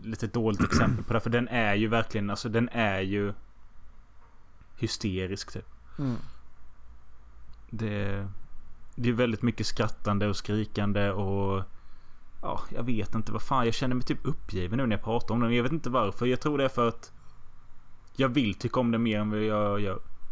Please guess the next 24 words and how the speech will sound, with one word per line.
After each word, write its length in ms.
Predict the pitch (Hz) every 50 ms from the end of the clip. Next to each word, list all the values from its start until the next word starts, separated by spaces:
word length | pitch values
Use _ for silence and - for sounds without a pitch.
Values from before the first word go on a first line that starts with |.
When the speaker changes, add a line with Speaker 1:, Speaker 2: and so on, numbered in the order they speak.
| - - - -
Speaker 2:
Ja, 240 | - 165 165 170 160
men 180 | 160 165 170 165
det 80 | 175
är 180 | 175 160 151 147
ju, 240 | 147 147 147 147 143
det 100 | 151 156
är 60 | 147
ju 100 | 147 147
det 160 | 160 160 160
man 140 | 147 139 131
känner 260 | - 160 135 131 131
en 80 | 127 127
uppgivenhet 680 | 139 - - - 120 113 - - 156 147 127 - -
över. 260 | 117 110 110 123 131 - - - - - -
Och 180 | - - - 135
sen 120 | 147 160
så 100 | 139 147
känner 360 | 135 - 185 165 147 143 135 131
man 160 | 135 139 147
ju 60 | 156
den 100 | 160 165
här 260 | 165 165 160 143 127 131
uppgivenheten 800 | 143 139 - - - 123 120 110 110 113 120 113 107 - 123 120
att 240 | 113 - - -